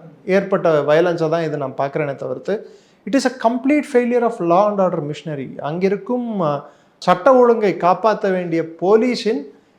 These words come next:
கையாலாகாத தனத்தையும் அரசியல்வாதிகளின், ஆ,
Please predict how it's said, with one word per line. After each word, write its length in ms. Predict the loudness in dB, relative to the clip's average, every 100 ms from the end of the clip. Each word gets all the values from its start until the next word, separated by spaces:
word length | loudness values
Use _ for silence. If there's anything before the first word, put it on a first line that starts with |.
| _ -2
கையாலாகாத 800 | 2 6 6 6 4 2 0 -2
தனத்தையும் 560 | -2 -4 -6 -6 -6 -8 -16 _ _ _ _ -2 4
அரசியல்வாதிகளின், 1400 | 6 6 4 4 4 4 2 4 4 2 0 0 -2 -2
ஆ, 420 | 0 0 -2 -6